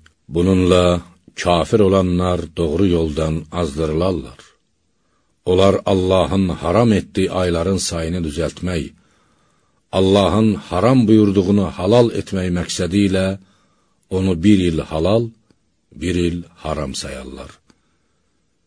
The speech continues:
Pis əməlləri onlara gözəl görünmüşdür. Allah kafir qövmü doğru yola yönəltməz. Ey iman gətirənlər!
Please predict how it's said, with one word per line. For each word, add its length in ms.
Pis 240
əməlləri 500
onlara 400
gözəl 460
görünmüşdür. 760
Allah 500
kafir 560
qövmü 500
doğru 480
yola 300
yönəltməz. 640
Ey 320
iman 380
gətirənlər! 640